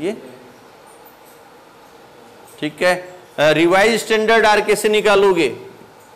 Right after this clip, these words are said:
ये आरएसएच, तो आरएसएच का formula क्या बन गया? Standard R divide by total standard input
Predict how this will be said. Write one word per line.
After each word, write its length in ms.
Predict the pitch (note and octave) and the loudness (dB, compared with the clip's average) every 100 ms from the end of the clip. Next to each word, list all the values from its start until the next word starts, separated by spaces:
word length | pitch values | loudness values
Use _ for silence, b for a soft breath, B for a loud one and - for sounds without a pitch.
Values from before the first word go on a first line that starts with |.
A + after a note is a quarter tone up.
| D#3 | -12
ये 300 | C#3+ G#3+ A3+ - - - - - - - D3 | -4 -4 -4 -10 -20 -20 -20 -20 -20 -12 -2
आरएसएच, 560 | D#3 F#3 F3+ F3 - - - - - - - - - - - - | 0 2 0 -2 -2 -12 -18 -20 -20 -20 -20 -20 -20 -20 -20 -8
तो 40 | B2+ | -2
आरएसएच 440 | C#3+ E3 E3+ E3 | 0 0 -2 -4
का 120 | F#3+ | -2
formula 440 | F#3 F3+ F3+ F3+ F3+ | -2 -4 -6 -2 -2
क्या 200 | F3+ F#3+ | 0 -2
बन 160 | F#3 F3+ | -2 -2
गया? 300 | F#3+ G#3+ A#3+ - - - - - - - - - B2+ A#2+ B2 A#2+ A#2 A2 - - - - - - | 0 0 -2 -10 -20 -20 -20 -20 -20 -20 -20 -20 -20 -20 -20 -20 -20 -20 -20 -20 -20 -20 -20 -12
Standard 840 | - E3 F#3+ F#3+ G3 G3 G#3 F#3 - B B B B - - - - - - | -12 -4 -2 2 2 2 2 -2 -10 B B B B -20 -20 -20 -20 -20 -8
R 340 | C3+ D3 E3 F3+ | -2 2 2 0
divide 420 | D#3+ D3+ D#3 E3 F3 | -2 0 0 0 0
by 400 | F3 F3+ G3+ G3+ - - - - - - - - - - - - - - - - - - | 0 0 -2 -6 -16 -20 -20 -20 -20 -20 -20 -20 -20 -20 -20 -20 -20 -20 -20 -20 -20 -8
total 400 | C#3+ D3 F3 F3 | -4 -2 0 -2
standard 420 | E3+ F3 F3+ F#3 | -6 -8 -2 -2
input 520 | F3+ F3 G3 A3 G#3+ | -2 -6 -4 -4 -6